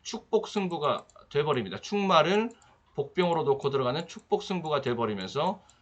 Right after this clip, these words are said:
예, 예, 고배당이, 예, 돼버립니다. 이 조합 자체가. 자, 서울청 비마록에서 최대로 피아노 베팅으로 분산을 한다라고 할지라도 세 방 이상은 없습니다. 여기까지입니다. 최대 맥스가. 주로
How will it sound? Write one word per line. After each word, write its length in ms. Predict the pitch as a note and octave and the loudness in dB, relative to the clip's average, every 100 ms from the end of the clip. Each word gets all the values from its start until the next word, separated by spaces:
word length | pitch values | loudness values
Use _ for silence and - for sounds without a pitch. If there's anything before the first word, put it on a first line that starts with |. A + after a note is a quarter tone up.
| _ - | _ -16
예, 260 | B2 A#2+ G#2+ - _ _ _ _ - | -8 -4 -4 -6 _ _ _ _ -4
예, 140 | A#2+ F#2 | -4 -4
고배당이, 600 | - E3+ F3 D3 B2 F#2 - - | 2 6 6 6 2 -4 -10 -12
예, 80 | G#2+ | -6
돼버립니다. 580 | B2 A2+ G#2 F2 - - - _ _ | -4 -2 -4 -6 -10 -16 -20 _ _
이 120 | B2 | -6
조합 260 | - C3+ B2+ | 2 2 2
자체가. 520 | G#2+ G2+ D#2 F#2+ - - - - - | -6 -8 -10 -10 -12 -16 -20 -20 -20
자, 140 | - C3+ | -8 0
서울청 300 | G3+ G#3 G#3 | 4 4 6
비마록에서 600 | F3+ G3 G3 F#3+ F#3 F3 | 8 10 10 8 4 2
최대로 720 | - C#4 D4+ C#4+ B3 A3 D3+ | -2 4 6 8 12 12 10
피아노 320 | - B3+ B3 | 6 4 8
베팅으로 540 | A3 G#3 G#3 F#3+ E3+ D#3 | 8 6 4 4 4 2
분산을 460 | F3 F#3 F3+ D#3 | 0 2 4 4
한다라고 420 | F#3+ G3 F#3 E3 | 4 4 4 4
할지라도 560 | G3 - B2+ A#2 F#3 C4 A#3+ - | 2 0 -2 0 0 -2 -10 -18
세 260 | - - A3 | -8 -2 2
방 180 | A3+ D#3+ | 2 2
이상은 300 | B2+ D#3+ A#2+ | -2 -2 -4
없습니다. 460 | F2+ A2 - - - _ _ _ - | -6 -10 -10 -14 -20 _ _ _ -6
여기까지입니다. 720 | A2 D3 F3+ G#3 A3 F#3+ A#2 F#2+ | 2 4 4 4 4 2 0 -4
최대 300 | - A3 D#3 | -2 2 2
맥스가. 600 | A2+ C#3 - D#3 G#2+ - _ _ _ | 2 0 -2 -4 -4 -8 _ _ _
주로 640 | - - F#3+ G#3+ A#3 A#3+ | -6 6 12 12 12 8